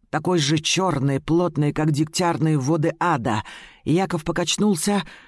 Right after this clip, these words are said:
а тело незнакомца отнесло в сторону и с хрустом впечатало в дом. Будучи ребёнком, он был слаб. Теперь за своё он убьёт, не думая. Сердце пропустило удар. Варвара затравленно отпрянула,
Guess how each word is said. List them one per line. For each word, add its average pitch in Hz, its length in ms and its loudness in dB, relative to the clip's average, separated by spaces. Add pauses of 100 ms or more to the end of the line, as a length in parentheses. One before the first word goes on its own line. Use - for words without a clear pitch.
(100)
а - 140 -4
тело 208 220 0
незнакомца 190 680 2
отнесло 175 460 0
в 151 60 -2
сторону 190 420 2
и 185 180 0
с 156 100 -2
хрустом 190 520 0
впечатало 160 720 0
в 131 80 -4
дом. 139 320 0 (540)
Будучи 160 420 2
ребёнком, 151 580 2
он 151 240 2
был 139 180 2
слаб. 160 400 -4 (540)
Теперь 175 500 2
за 143 180 2
своё 139 580 2
он 151 220 4
убьёт, 139 420 0
не 151 140 4
думая. 120 500 0 (640)
Сердце 180 460 -2
пропустило 165 540 0
удар. 151 360 2 (500)
Варвара 151 540 0
затравленно 143 640 0
отпрянула, 170 720 0